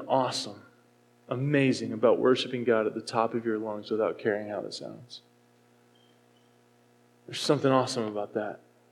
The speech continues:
And I can't help but think in this situation where Paul and Silas have been beaten and battered and thrown in prison,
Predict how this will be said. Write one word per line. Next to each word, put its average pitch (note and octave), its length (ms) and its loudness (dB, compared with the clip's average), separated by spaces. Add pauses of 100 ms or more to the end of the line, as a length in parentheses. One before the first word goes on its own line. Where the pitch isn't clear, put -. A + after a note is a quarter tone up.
(360)
And C3 100 0
I C#3+ 80 4
can't D3+ 300 2
help C#3+ 260 6
but C3+ 120 2
think D3 380 -2
in C3+ 120 0
this D3+ 140 0
situation C3+ 680 0
where A#2+ 160 0
Paul C#3 340 2
and C3 100 -6
Silas C#3 340 2
have A#2 140 -6
been A2 160 -4 (100)
beaten D3+ 380 -2
and G#2+ 220 -6
battered C3+ 420 4
and G#2+ 180 -8
thrown D3 220 0
in B2+ 160 -4
prison, C#3 420 2